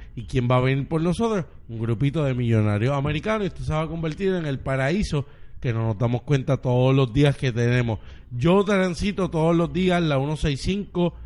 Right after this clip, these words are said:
y paso por una playa que no es ni bonita, pero paso por la costa.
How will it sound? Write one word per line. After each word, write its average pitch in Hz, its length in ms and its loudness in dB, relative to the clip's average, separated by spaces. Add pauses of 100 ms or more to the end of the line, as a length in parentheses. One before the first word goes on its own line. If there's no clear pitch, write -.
(340)
y 151 180 -2
paso 165 540 0
por 151 340 2 (380)
una 196 600 0
playa 208 460 4
que 156 140 -2
no 139 160 0
es - 180 -2
ni 151 380 -2
bonita, 151 760 4 (320)
pero 156 180 2
paso 139 300 -2
por 143 140 -4
la 120 260 -4
costa. 127 500 -4